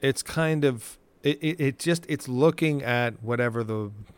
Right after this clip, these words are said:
it feels like it's looking at the, the rule set thing, you know? The, the claim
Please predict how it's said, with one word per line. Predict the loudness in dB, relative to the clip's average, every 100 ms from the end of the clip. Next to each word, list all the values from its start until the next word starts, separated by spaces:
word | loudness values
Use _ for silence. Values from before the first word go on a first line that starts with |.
| _
it | -4 -4 -6
feels | 4 6 6 4
like | 2
it's | 0 -2
looking | -4 -2 -4
at | -4 -2
the, | -2 -2 -6 _ _ _ _ -6
the |
rule | -2 2 2
set | 0 -8 -10 -12
thing, | -18 -18 -20 -20 -12
you | -10
know? | -8 -10 -12 _ _ _ _ -8
The, | -2 0 0 -2 -2 -6 _ _ _ _ _ _ _ _ _ _ _ _ _ -10
the | -10
claim | -4 0 2 2 0 -2 -6